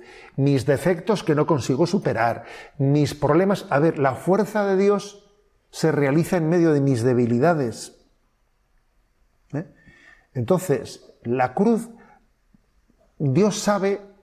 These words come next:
de qué manera nos preserva de muchas cosas. Porque si no tuviésemos cruces,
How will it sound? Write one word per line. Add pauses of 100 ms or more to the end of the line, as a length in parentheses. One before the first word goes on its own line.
(140)
de
qué
manera
nos
preserva
de
muchas
cosas. (420)
Porque
si
no
tuviésemos
cruces,